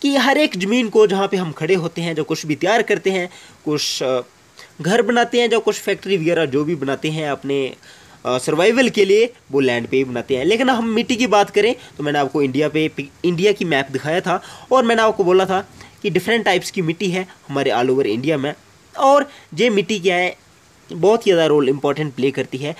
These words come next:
different, different types की crops के लिए और vegetation के लिए। इसके साथ मैंने जो, अ, बोला था आपको, ये चीज़ मैंने नहीं बताई थी। आज के इस lecture में मैं थोड़ा बहुत बताऊंगा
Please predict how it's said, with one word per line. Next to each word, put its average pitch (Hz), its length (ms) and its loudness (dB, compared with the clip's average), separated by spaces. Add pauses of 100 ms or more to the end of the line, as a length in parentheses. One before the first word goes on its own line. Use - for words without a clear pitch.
(160)
different, 170 340 -4
different 139 380 -6
types 131 340 -2
की 127 160 -2 (760)
crops 190 340 0
के 202 140 4
लिए 165 220 2 (800)
और 117 200 -2
vegetation 104 560 -8
के 101 140 -12
लिए। 92 180 -8 (1400)
इसके 247 360 0
साथ 220 200 2 (240)
मैंने 139 220 0
जो, 139 180 2
अ, 127 380 -2
बोला 135 260 0
था 165 140 -2
आपको, 127 280 -4 (520)
ये 170 80 0
चीज़ 165 220 -4
मैंने 143 220 0
नहीं 147 180 -4
बताई 139 240 -4
थी। 175 160 -8 (720)
आज 277 260 2
के 262 280 0
इस 240 200 -4
lecture 190 320 2
में 165 160 0
मैं 208 180 -2
थोड़ा 190 140 2
बहुत 180 200 0
बताऊंगा 143 440 -2